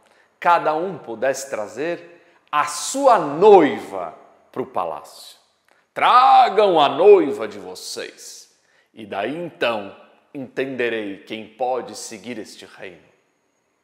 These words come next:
E assim foi. O mais velho,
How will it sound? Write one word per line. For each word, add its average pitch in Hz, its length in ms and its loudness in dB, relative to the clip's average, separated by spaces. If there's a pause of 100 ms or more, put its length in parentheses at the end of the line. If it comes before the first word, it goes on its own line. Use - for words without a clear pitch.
(500)
E 127 120 -16
assim 147 300 -16
foi. 92 360 -20 (1400)
O 98 180 -8
mais 98 300 -8
velho, 110 500 0